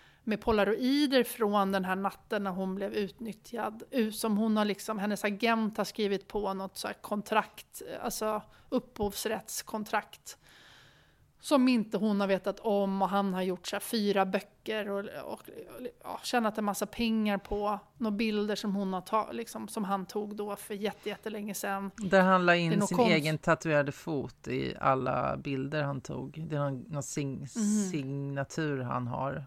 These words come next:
Speaker 1: Det missade
Speaker 2: Han har
Speaker 1: jag.
Speaker 2: liksom nakna tjejer som ligger på rygg i olika positioner och så sticker han in sin fot <laughs> i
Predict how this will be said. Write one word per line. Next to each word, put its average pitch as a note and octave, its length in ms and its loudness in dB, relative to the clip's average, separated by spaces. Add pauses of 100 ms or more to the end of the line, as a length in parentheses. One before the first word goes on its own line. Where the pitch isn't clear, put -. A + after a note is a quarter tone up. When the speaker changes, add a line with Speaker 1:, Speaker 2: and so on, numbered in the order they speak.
(100)
Speaker 1:
Det G3+ 180 -2
missade E3+ 220 0
Speaker 2:
Han D3+ 80 0
har D3 80 4
Speaker 1:
jag. D3 40 -2
Speaker 2:
liksom C#3+ 400 -4
nakna D3 380 -2
tjejer C3 300 -4
som C3 160 -10
ligger B2+ 200 -8
på C3 140 -12
rygg C3 360 -6
i C3+ 140 -8
olika - 280 -10
positioner C3+ 580 -10
och - 80 -8
så - 160 -12 (380)
sticker - 360 -4
han C#3 120 0
in B2+ 180 -6
sin C3 260 -8
fot - 560 -8
<laughs> - 60 -16
i E3+ 120 -2